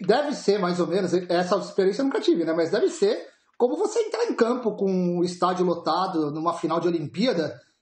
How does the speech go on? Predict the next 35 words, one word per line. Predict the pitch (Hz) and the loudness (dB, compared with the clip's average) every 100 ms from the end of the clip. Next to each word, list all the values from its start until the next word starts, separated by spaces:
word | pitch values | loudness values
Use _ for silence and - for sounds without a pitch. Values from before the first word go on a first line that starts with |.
| _ | _
e | 226 | -4
ter | - 220 | 2 0
que | 226 | 2
bater | 254 269 | -2 -2
um | 320 | -2
pênalti | - 208 214 208 | 2 2 2 -2
pra | 233 | -2
ser | 233 240 | -4 -2
campeão | 240 233 226 247 | -2 0 -2 0
olímpico, | 214 214 - - | 0 -2 -4 -10
saca? | - - 165 | -6 -4 -2
Deve | 185 294 | -2 -2
ser | 508 | 0
um | 508 | 0
negócio | 262 262 - | 0 0 -2
surreal, | - - 247 247 480 214 202 | -8 -4 -2 0 0 2 0
né? | 165 | -2
Eu | 175 | -4
falo, | 196 233 | -4 -10
cara, | - 320 285 - - _ - | -6 -6 -6 -10 -18 _ 0
e | 180 | 2
aí | 196 | 2
você | 233 | 2
vê | 190 | 2
o | 208 | 2
cara | 220 | 0
sentado | 202 226 180 220 | 0 0 0 0
numa | 220 208 | 2 2
mesa | 202 247 311 | 2 2 0
com | 240 | 0
duas | 214 427 | 2 0
cartas | - 214 220 202 | 0 0 2 0
na | 214 | 2
mão | 208 208 | 2 4
dele | 185 240 | 4 4